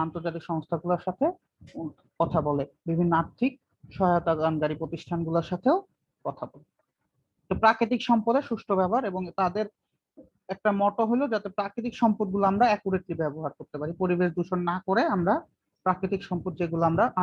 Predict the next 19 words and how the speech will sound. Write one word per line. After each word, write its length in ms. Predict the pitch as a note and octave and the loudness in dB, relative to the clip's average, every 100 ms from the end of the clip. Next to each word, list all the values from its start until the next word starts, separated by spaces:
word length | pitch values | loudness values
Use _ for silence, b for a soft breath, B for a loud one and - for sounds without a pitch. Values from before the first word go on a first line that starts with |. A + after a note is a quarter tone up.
| F3 | 2
আরোহণ 280 | F3 F3+ F3+ | 4 2 0
করতে 220 | F3+ - F3 | -2 -4 -2
পারবো 240 | F3 D#3+ A#3+ D4+ F3+ | 0 0 -2 -2 -2
পরিবেশকে 380 | E3 D#3+ - E3 | -2 -2 -6 -8
দূষণ 220 | E3 F3 E3 | -6 -6 -6
ছাড়া, 180 | F#3+ C#4 - | -4 -4 -4
সেগুলো 280 | F3 E3 E3+ | -6 0 0
যাতে 160 | E3 D4 F4+ _ _ _ _ | 0 -2 -8 _ _ _ _
সঠিক 240 | - F3 F#3+ F3 | -4 0 2 4
ব্যবহার 240 | F3+ F#3+ F#3 | 4 6 4
নিশ্চিত 240 | F#3 - - | 2 -2 0
করা 140 | G3 | 0
যায়, 120 | B3+ - | 0 0
সেই 160 | F#3+ F3+ | 0 0
বিষয়ে 260 | E3+ F#3+ G#3+ | -2 -2 -2
তারা 160 | F3 G3 D#4 _ _ _ - D3+ | 0 -2 -4 _ _ _ -12 -10
লক্ষ্য 260 | C#3 C3+ B2+ | -8 -12 -16
রাখে। 220 | C3+ _ _ _ _ _ _ _ _ _ _ _ _ _ _ _ _ _ _ _ _ _ _ _ | -18 _ _ _ _ _ _ _ _ _ _ _ _ _ _ _ _ _ _ _ _ _ _ _
তো 60 | - | -8